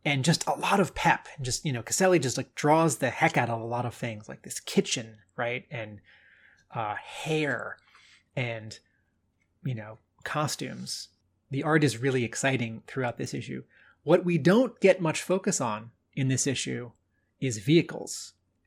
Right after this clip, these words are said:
They are there. There's, there's a, there's a helicopter, there's some planes, there's a tank. But if you actually look page by page in this issue number zero, though vehicles appear,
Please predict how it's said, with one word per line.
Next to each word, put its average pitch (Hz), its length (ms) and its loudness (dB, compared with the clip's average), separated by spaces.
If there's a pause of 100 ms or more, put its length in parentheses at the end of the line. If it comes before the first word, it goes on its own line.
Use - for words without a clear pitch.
They 175 300 12
are 190 240 8
there. 147 400 8
There's, 123 300 0
there's 117 240 -4
a, 117 260 -2
there's 107 140 -8
a - 40 -8
helicopter, 190 500 8
there's 139 160 4
some 120 120 0
planes, 170 420 4
there's 127 220 2
a - 20 -8
tank. - 580 -4 (640)
But 151 100 6
if 165 60 6
you 190 140 8
actually 254 340 10
look 208 300 6
page 160 480 0
by 135 160 0
page 151 680 -4
in 135 140 -2
this 127 240 0
issue 139 260 2
number 127 300 0
zero, 135 500 -2 (460)
though 185 220 10
vehicles 175 500 6
appear, 147 640 -2